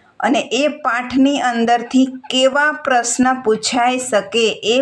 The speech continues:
માટેના ખાસ અગત્યના ગણો, most આઈ એમ પી ગણો એવા પ્રશ્ન છે એની યાદી તૈયાર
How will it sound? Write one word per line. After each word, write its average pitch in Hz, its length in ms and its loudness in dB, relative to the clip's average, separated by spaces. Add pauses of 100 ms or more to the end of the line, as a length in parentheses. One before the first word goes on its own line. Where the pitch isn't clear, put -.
(100)
માટેના 214 640 0 (680)
ખાસ 294 400 2 (160)
અગત્યના 262 600 0
ગણો, 240 220 2 (200)
most 247 340 0
આઈ 240 180 -2
એમ 247 160 4
પી 226 160 0
ગણો 214 240 0 (300)
એવા 254 320 0 (160)
પ્રશ્ન 247 640 0
છે 240 180 2 (600)
એની 226 420 0
યાદી 214 420 2
તૈયાર 233 560 0